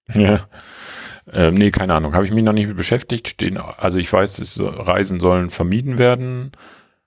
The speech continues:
Äh, aber, äh, ich habe jetzt nicht drauf geachtet, wohin und wohin nicht. Unser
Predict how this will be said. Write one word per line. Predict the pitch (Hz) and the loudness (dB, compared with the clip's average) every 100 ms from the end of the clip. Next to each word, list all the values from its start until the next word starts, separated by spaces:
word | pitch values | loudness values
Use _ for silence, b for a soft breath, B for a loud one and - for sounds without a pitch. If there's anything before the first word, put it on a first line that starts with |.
| b _ _ - | b _ _ 0
Äh, | 95 90 90 87 82 _ _ - | 4 6 4 2 -2 _ _ -4
aber, | 76 76 73 71 - | 0 4 4 2 -4
äh, | 80 - | -8 -8
ich | 82 | -4
habe | 90 135 | -2 -2
jetzt | - 90 | -4 -6
nicht | 85 78 | -6 -2
drauf | 80 76 | -2 0
geachtet, | - 82 - 69 | -2 -4 -6 -8
wohin | 76 76 80 90 | -2 0 2 0
und | 76 | -2
wohin | 78 78 | -4 -2
nicht. | 92 - B B | -2 -4 B B
Unser | - 87 90 90 90 | -2 4 6 6 4